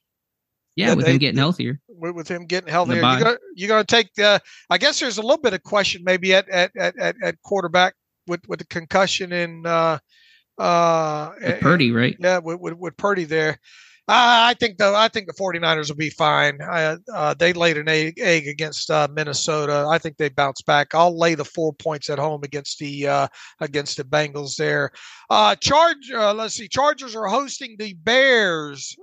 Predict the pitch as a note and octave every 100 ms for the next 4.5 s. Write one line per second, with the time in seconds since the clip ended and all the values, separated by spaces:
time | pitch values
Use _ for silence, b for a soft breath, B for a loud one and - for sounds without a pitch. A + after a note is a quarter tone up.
0 | G#4 G#3+ F#3+ F3 D3 C4+ C#4 C#4 A#3+ G#3
1 | - B3+ A3+ D3+ C#3 C3 B2 - B B
2 | B D3 G3+ G3 G#3+ B3 C4+ C4+ G#3+ A#3
3 | G3 G3+ G3+ G3+ G3 E3 E3+ D#3 D#3+ D#3
4 | C#3+ A#2+ - -